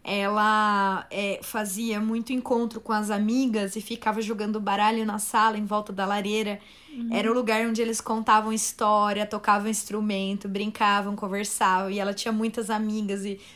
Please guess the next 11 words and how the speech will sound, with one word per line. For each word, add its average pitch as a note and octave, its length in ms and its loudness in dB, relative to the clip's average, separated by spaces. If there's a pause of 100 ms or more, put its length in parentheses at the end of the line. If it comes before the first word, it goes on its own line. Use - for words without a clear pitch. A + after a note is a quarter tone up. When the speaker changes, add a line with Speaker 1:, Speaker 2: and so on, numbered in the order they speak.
(140)
Speaker 1:
ficavam G#3 380 0
jogando A3 500 0
lá. G#3+ 380 4 (320)
Então, B3+ 140 4
as B3+ 180 4
histórias C#4+ 720 4
que - 80 -4
a B3+ 60 0
gente A#3 220 -4
ficou G#3+ 500 0
fantasiando G#3+ 1300 -2